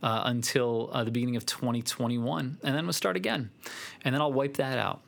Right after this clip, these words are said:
and I'll start again. Let's talk about Twitter and Instagram. You know, the same kinds of things happen. You can request your data, uh, in each of those apps, i-, at the, in the Twitter app, um, and in the Instagram app.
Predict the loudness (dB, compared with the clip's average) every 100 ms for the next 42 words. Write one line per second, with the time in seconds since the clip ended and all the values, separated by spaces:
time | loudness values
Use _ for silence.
0 | -6 -2 0 0 0 0 -2 -4 -6 -14
1 | -20 -20 -20 -20 -20 -20 -20 -20 -18 -16
2 | -14 -14 -14 -16 -20 -6 0 2 4 4
3 | 4 2 2 2 2 2 0 0 0 0
4 | 0 -2 -6 -10 -18 -20 -4 0 2 2
5 | 2 2 2 0 2 2 2 0 0 0
6 | 0 0 0 0 -2 -2 -2 -2 -2 -2
7 | 0 0 0 2 0 0 -4 -8 -2 0
8 | 2 2 0 0 0 0 2 2 2 0
9 | -2 0 0 0 -2 -2 -2 -2 -2 -2
10 | -2 -2 0 0 2 2 0 -4 -14 -12
11 | -10 0 4 4 2 0 -2 0 2 2
12 | 0 0 0 -2 0 0 0 0 -2 -2
13 | -2 -4